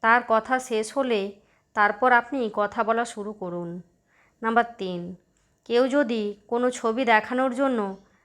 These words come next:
তার ফোনটা আপনার হাতে দেয়, তাহলে নির্দিষ্ট ছবিটাই দেখুন।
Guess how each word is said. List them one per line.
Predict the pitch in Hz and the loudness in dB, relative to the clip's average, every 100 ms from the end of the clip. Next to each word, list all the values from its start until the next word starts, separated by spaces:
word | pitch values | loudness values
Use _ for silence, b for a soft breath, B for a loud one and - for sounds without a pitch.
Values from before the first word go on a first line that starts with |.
| _ | _
তার | 233 233 | 0 0
ফোনটা | 233 240 247 247 269 233 | 0 0 0 4 6 4
আপনার | - 247 240 | 4 -2 2
হাতে | 262 277 | 2 2
দেয়, | 240 269 220 196 - _ _ _ _ | 2 2 2 -2 -10 _ _ _ _
তাহলে | 208 208 214 262 262 | 2 4 4 0 2
নির্দিষ্ট | 226 220 202 247 - | 2 -2 -2 -6 -4
ছবিটাই | 262 - 208 240 254 | -4 -4 -4 0 0
দেখুন। | 208 190 - 180 170 180 | 2 -2 -4 -8 -8 -10